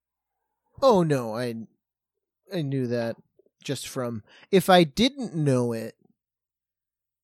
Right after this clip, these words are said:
already, I, I knew it from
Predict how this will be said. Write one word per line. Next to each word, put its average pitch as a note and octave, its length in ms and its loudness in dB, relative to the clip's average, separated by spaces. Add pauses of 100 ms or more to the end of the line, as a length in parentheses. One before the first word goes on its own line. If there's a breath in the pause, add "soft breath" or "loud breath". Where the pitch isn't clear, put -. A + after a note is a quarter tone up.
(220)
already, C#3 680 0
I, B2+ 280 -6 (160)
I C#3+ 140 -2
knew E3+ 340 0
it D3 200 0
from B2 500 -8